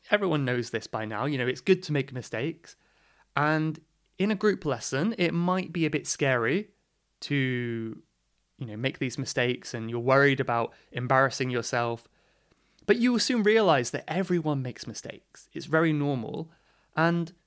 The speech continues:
of course, it's good to be polite about it and not, you know, tell people they're wrong, of course. But it is, I, I found it's really good practice just to notice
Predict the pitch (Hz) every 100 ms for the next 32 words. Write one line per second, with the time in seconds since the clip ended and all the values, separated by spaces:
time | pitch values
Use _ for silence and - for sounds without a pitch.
0 | _ _ - 185 - 208 - - 190 175
1 | 156 139 139 139 135 113 107 - 135 135
2 | 131 120 - _ _ _ _ - 113 104
3 | - 143 143 139 135 123 117 113 143 113
4 | 117 170 196 _ - - - 117 185 -
5 | _ _ _ _ _ _ 175 185 190 208
6 | 160 - - 170 160 180 180 156 139 143
7 | 147 170 160 151 - 151 139 127 - -
8 | 139 143 156 170 - 120 101